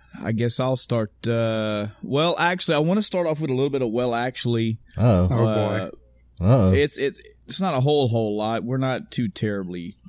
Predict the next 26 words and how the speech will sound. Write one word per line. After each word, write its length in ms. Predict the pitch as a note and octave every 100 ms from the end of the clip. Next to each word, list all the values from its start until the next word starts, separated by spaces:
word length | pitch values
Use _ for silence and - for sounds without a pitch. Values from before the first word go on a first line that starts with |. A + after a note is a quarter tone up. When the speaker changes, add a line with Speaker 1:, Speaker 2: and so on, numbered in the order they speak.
| -
Speaker 1:
too 160 | - F#2+
terribly 400 | - F#2 D#2+ F2+
horrible. 500 | F#2+ F2+ F2 D#2 - _ -
It's 180 | G#2+ -
just 280 | A2+ G#2 -
that, 240 | G#2+ -
uh, 220 | A2 G#2
last 400 | G2+ A#2+ B2+ -
week 220 | B2 A#2+
I 60 | G#2
realized 600 | G#2 A#2+ A#2+ G#2 G2+ F#2+
that 260 | G2 F#2+ -
during 260 | B2 A#2 G#2+
my 180 | A2
week 300 | A#2 G2+ G2
I 120 | F#2+ G2+
had 200 | G2 -
talked, 380 | A2+ A2 - - _ - - - - -
or 160 | C3 C#3
the 80 |
week 180 | C3 C#3
before, 380 | A2 - C3 A2+
I 100 | G#2
talked 300 | G#2+ C3 G2
briefly 420 | G#2 A#2+ - G#2+
about, 480 | G2+ F#2 G2+ F#2+ -